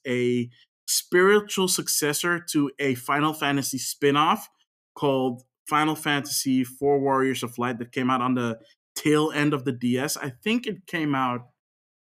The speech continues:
I think it came out before Dragon Quest nine. Uh, and that was, like, a really old school J R P G turn-based, uh, game, which was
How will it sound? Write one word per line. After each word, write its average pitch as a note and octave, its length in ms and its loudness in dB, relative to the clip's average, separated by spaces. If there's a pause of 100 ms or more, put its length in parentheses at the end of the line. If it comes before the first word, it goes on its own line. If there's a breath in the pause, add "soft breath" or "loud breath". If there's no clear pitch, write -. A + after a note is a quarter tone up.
(300)
I E3 80 -2
think D4 240 0
it F#4 140 -2
came G#3+ 240 4
out G3+ 200 2
before D3+ 680 0
Dragon D3 460 0
Quest - 360 -8
nine. B2 920 0 (1400)
Uh, D3 300 4
and D#3 160 2
that G3 140 4
was, F#3 280 -2
like, D3+ 320 0
a D3 240 4 (460)
really F3 840 -2 (120)
old D#3 320 4
school C#3+ 480 0
J C#3 240 4
R C#3 140 6
P C3+ 180 2
G B2 480 0 (340 loud breath)
turn-based, D3+ 1040 2 (140)
uh, B2 220 -2
game, C3+ 520 0
which C3 180 -4
was B2+ 160 -6